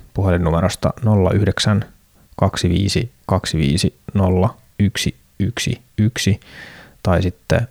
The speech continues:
osoitteessa mieli piste fi. Googlella löytyy ihan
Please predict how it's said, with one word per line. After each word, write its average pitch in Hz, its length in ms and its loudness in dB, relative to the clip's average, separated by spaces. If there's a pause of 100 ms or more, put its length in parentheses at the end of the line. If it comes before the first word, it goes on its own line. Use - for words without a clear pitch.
osoitteessa - 760 -4 (480)
mieli 82 260 0
piste 92 280 0
fi. - 420 -2 (260)
Googlella 92 460 0 (100)
löytyy 87 320 0
ihan 85 240 -2